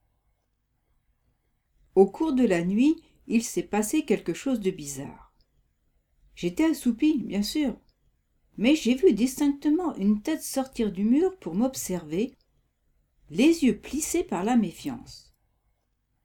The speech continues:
C'était une tête de petit bonhomme chauve à l'expression méchante. Je n'ai pas bougé. Au bout d'un moment,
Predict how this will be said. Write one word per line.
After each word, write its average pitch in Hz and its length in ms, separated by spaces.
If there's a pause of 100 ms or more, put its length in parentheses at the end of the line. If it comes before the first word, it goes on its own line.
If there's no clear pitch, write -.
(840)
C'était 202 340
une 220 180
tête 285 360
de 202 80
petit 233 320
bonhomme 180 340
chauve 320 500 (140)
à 170 100
l'expression 202 640
méchante. - 640 (1700)
Je - 120
n'ai 202 160
pas 330 160
bougé. 208 540 (580)
Au 170 120
bout 240 180
d'un 233 140
moment, 180 420